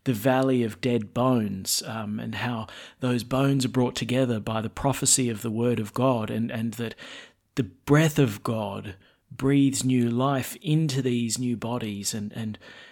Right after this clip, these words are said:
a whole army of people now stands before God. Um, and both of these pictures speak of a new creation, a new beginning,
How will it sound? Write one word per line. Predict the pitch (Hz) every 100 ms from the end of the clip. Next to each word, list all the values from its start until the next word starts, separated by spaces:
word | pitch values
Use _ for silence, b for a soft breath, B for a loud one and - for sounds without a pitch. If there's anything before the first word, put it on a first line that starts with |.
| B B
a | 110
whole | - 139 143 - - -
army | 120 147 156 143 123
of | 110 -
people | 123 123 113 110
now | 110
stands | 113 - 127 113 117
before | - 113 - 120 113 104 101 - _ _
God. | 120 110 98 98 - _ _ _ _ _ _ _ _ _ _ _ _ -
Um, | 135 131 B B
and | 185 185 B -
both | 165 226
of | 262 208
these | 196 165
pictures | - 143 143 - 110 101 - - _ -
speak | - - - 147 143 - - -
of | 120 117 110 - b b b b _ _ _
a | -
new | 117 127 151 156
creation, | - 120 104 104 - 90 80 - _ _ _ _ _ _ _ _ -
a |
new | 117 120 151 143
beginning, | 123 - 107 104 87